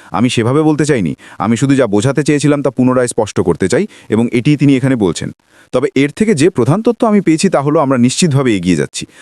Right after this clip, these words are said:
আমরা অবশ্যই পর্দার আড়ালে কাজ করছি। আমরা চাই আপনারা আরও একটু ধৈর্য ধরুন। আমরা চাই আপনারা আমাদের সাথে থাকুন।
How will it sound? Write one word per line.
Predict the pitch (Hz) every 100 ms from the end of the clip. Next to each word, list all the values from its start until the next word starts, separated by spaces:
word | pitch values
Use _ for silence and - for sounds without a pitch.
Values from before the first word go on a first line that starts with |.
| -
আমরা | - 113
অবশ্যই | 127 131 - 185
পর্দার | 123 123 139
আড়ালে | 120 120 123
কাজ | 92 -
করছি। | 82 76 - _ - -
আমরা | 104 139
চাই | 147 139
আপনারা | 147 151 147 -
আরও | 147
একটু | 208 -
ধৈর্য | 123 117 98
ধরুন। | 82 65 - - -
আমরা | - 110 135
চাই | 151 170
আপনারা | 160 160
আমাদের | 156 156
সাথে | 156 131 160
থাকুন। | 135 87 69